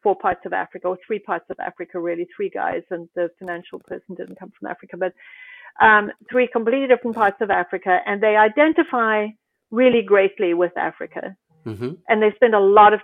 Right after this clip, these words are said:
Speaker 1: time there. And, um, so their clothing line is very, very popular in, um,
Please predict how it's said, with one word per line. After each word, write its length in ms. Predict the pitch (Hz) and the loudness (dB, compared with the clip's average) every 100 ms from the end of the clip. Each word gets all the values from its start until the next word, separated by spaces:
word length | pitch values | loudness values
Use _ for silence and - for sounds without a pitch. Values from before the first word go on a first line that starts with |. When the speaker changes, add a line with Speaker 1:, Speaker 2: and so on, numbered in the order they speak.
| 202 | -4
Speaker 1:
time 300 | 190 180 180 | -2 -2 -2
there. 500 | 185 - 98 196 202 - _ - | -4 -2 -6 -6 -14 -20 _ -6
And, 500 | 214 208 208 208 190 - - | -2 -2 -2 -6 -10 -12 -2
um, 340 | 202 196 196 - - | 2 2 0 -10 -2
so 160 | 202 | 0
their 140 | 196 196 | 0 -4
clothing 400 | - 254 254 226 | 2 4 4 2
line 260 | 196 185 180 | 2 2 0
is 100 | 175 _ _ | -6 _ _
very, 280 | - 208 247 | -6 -4 -2
very 260 | 208 190 180 | -2 -2 -4
popular 600 | - 190 - 196 180 180 | -4 -6 -4 -4 -2 -2
in, 500 | - 190 180 175 175 - | -6 -10 -10 -10 -12 -8
um, 520 | 175 170 170 170 180 | -6 -6 -8 -12 -18